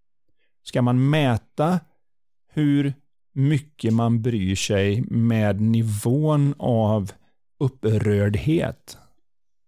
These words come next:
Alltså med andra ord, du är så upprörd så du bryr dig jättemycket. Eh, säg ett förhållande och något händer som inte är vad de i förhållandet gör. Det kan vara ekonomiska problem, vad det än är. Den ena går i taket och bara, "Det här går inte, jag vet inte vad vi ska göra, vad ska vi ta oss till?"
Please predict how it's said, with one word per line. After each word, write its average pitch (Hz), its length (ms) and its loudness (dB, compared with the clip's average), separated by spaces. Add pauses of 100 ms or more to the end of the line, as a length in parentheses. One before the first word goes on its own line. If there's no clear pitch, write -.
Alltså 113 180 0
med 113 120 2
andra 104 200 0
ord, 95 100 -2
du 139 180 0
är 156 60 2
så 120 120 0
upprörd 104 500 -2
så 110 60 -4
du 113 120 0
bryr 113 220 0
dig 135 80 0
jättemycket. - 520 -4 (200)
Eh, 107 380 0
säg 156 240 0
ett 147 100 -2
förhållande 117 640 0 (1120)
och 127 220 0
något 127 260 0
händer 110 340 0
som 120 200 0
inte 113 280 0
är 104 180 2
vad 123 380 -2
de 117 240 0
i 107 80 0
förhållandet 104 460 -2
gör. - 160 -4
Det 120 80 -6
kan 123 140 -2
vara 113 140 0
ekonomiska 120 520 0
problem, 117 300 0
vad 101 140 0
det 107 60 -2
än 113 120 -4
är. 92 140 -6
Den 127 200 -2
ena 139 380 0
går 151 160 0
i 101 40 -6
taket 117 420 -4
och 127 60 -2
bara, 101 140 0
"Det 113 80 0
här 170 140 2
går 196 320 0
inte, 196 160 0
jag 185 140 2
vet 185 180 2
inte 196 140 0
vad 185 100 0
vi 185 80 0
ska 151 180 -2
göra, 175 460 2
vad 180 140 0
ska 175 160 -2
vi 185 120 -2
ta 139 140 0
oss 156 200 0
till?" 131 280 -2